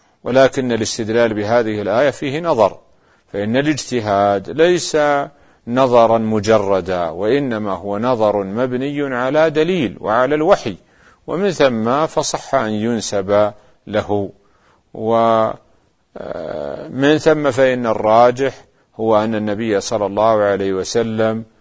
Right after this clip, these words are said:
آه، يجتهد، فقد قال صلى الله عليه وسلم، فقد كان صلى الله عليه وسلم يجتهد في تقسيم الفيء وفي تقسيم الغنائم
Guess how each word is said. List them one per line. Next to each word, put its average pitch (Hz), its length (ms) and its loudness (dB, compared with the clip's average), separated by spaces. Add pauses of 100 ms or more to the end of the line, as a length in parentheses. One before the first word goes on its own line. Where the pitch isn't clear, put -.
(300)
آه، 98 180 -4
يجتهد، 98 720 0 (420)
فقد 101 580 0
قال 123 340 4
صلى 110 220 0
الله 113 380 4
عليه 104 400 0
وسلم، 110 720 -2 (880)
فقد 117 280 0
كان 131 320 4
صلى 117 220 2
الله 120 280 6
عليه 110 260 2
وسلم 107 380 -2
يجتهد 107 480 0
في 104 140 -8
تقسيم 107 480 -6
الفيء 107 480 -2 (480)
وفي 104 140 -8
تقسيم 107 520 -2 (320)
الغنائم 110 880 -2